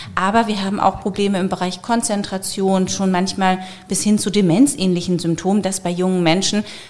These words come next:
also auf den ersten Blick sehr, sehr vielfältig. Aber wenn wir uns lange mit diesen Patienten oder eine große Erfahrung haben und uns lange auseinandergesetzt haben, dann kann man mit eigentlich einfachen Fragen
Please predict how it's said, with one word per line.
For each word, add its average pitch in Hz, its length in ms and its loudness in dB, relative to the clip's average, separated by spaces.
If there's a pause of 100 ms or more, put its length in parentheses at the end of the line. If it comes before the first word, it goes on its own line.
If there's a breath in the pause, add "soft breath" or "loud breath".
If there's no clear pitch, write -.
also 202 220 0
auf 185 100 0
den 185 120 -2
ersten 190 380 0
Blick 190 240 -4
sehr, 170 180 -2
sehr 151 200 -4
vielfältig. 285 1000 -2
Aber 196 460 2 (320 loud breath)
wenn 196 180 0
wir 185 140 0
uns 175 400 -2
lange 254 420 2
mit 247 220 2
diesen 208 240 -6
Patienten 202 420 -4
oder 185 120 0
eine 180 140 2
große 220 280 0
Erfahrung 262 540 -2
haben 175 240 -2
und 165 80 -4
uns 165 180 -4
lange 175 260 -2
auseinandergesetzt 196 920 -4
haben, 185 160 -2 (360 loud breath)
dann 185 160 -2
kann 202 160 -2
man 196 260 0
mit 185 160 -4 (120)
eigentlich 190 380 0
einfachen 214 440 0
Fragen 185 640 -2